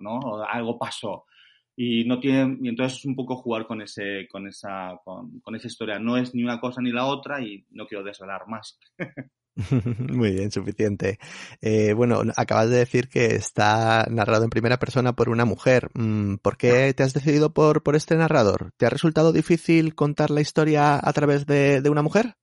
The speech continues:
Speaker 1: Mira, yo cuando empecé a escribir, eh, Una muerte imperfecta, primero no surgió el personaje Megan como tal. Lo que surgió fue un, una historia.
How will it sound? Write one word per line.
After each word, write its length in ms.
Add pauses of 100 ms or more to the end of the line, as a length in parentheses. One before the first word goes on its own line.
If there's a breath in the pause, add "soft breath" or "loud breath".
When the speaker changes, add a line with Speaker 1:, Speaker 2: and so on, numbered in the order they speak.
(140)
Speaker 1:
Mira, 640
yo 200
cuando 220
empecé 540
a 60
escribir, 640
eh, 160
Una 160
muerte 580
imperfecta, 640
primero 340
no 160
surgió 760
el 120
personaje 440
Megan 280
como 260
tal. 280
Lo 140
que 100
surgió 480
fue 480
un, 520 (680 loud breath)
una 180
historia. 640